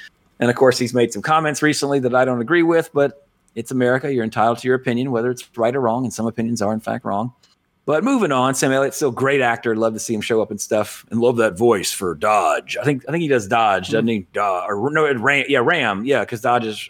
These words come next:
Speaker 1: Ram is Dodge. Ram built Dodge, or whatever, whatever the <laughs> damn commercial
Speaker 2: Hmm.
Speaker 1: is. I don't have cable unless it's a YouTube. I need to, I need to search Ram truck on YouTube, and then I'll get the
Speaker 2: <laughs>
Speaker 1: ads again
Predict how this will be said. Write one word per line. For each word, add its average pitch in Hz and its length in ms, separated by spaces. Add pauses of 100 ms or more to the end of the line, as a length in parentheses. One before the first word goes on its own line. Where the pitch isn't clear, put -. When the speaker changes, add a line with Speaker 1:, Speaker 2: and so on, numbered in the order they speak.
Speaker 1:
Ram 123 260
is 107 140
Dodge. 95 640 (340)
Ram 101 500
built 110 280
Dodge, 95 280
or 92 160
whatever, 113 300
whatever 160 280
the 123 140 (120)
<laughs> - 100
damn 127 220
commercial 151 540
Speaker 2:
Hmm. - 60
Speaker 1:
is. 165 140
I 156 80
don't 156 100
have 151 140
cable 147 340 (360)
unless 170 180
it's 143 100
a 139 60
YouTube. 165 260
I 156 60
need 190 120
to, 180 100
I - 40
need 190 140
to 165 100
search - 640 (240)
Ram 147 320
truck - 480 (560)
on 131 360
YouTube, 131 500
and 139 80
then 151 120
I'll 143 100
get 147 140
the 131 120
Speaker 2:
<laughs> 127 100
Speaker 1:
ads 113 140
again 95 320